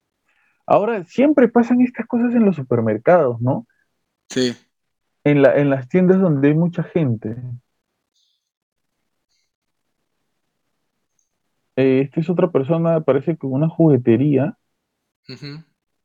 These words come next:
Speaker 1: Está, de todas maneras, es Estados Unidos, porque las banderas de Estados Unidos están
Speaker 2: Ahí
Speaker 1: grandotas
Speaker 2: contra
Speaker 1: ahí.
Speaker 2: las lenguas.
Speaker 1: Y es una señora,
Speaker 2: <laughs>
Speaker 1: uy, le tira, ah, su, le comienzan a tirar. ¿Sabes qué? Ponle esto, ponle esto, ponle esto.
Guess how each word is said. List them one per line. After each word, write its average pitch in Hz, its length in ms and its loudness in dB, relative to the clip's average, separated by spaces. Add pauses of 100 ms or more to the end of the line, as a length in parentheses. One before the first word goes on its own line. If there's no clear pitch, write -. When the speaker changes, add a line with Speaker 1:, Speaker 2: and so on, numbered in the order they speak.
(520)
Speaker 1:
Está, 135 520 2
de 127 380 0
todas 156 200 2
maneras, 147 300 -6
es 147 100 -8
Estados 147 280 2
Unidos, 139 220 -2
porque 131 180 4
las 117 100 2
banderas 117 460 -2 (260)
de 117 80 0
Estados 131 260 2
Unidos 127 180 0
están 135 160 -2
Speaker 2:
Ahí 131 60 2
Speaker 1:
grandotas 120 300 0 (100)
Speaker 2:
contra 120 80 0
Speaker 1:
ahí. 117 80 0
Speaker 2:
las 110 100 -6 (100)
lenguas. 123 360 -10 (1200)
Speaker 1:
Y 123 320 4
es - 140 2
una 202 160 2
señora, - 420 6
Speaker 2:
<laughs> - 80 -8
Speaker 1:
uy, 214 480 0
le 131 260 -2
tira, 202 480 -2 (220)
ah, 269 280 2
su, - 140 -2
le 131 120 2
comienzan 151 400 0
a 165 80 0
tirar. 147 320 0 (400)
¿Sabes 254 260 2
qué? 277 180 -2
Ponle 254 240 0
esto, 202 240 -2
ponle 180 180 -2
esto, 127 200 -4
ponle 117 160 -6
esto. - 180 -12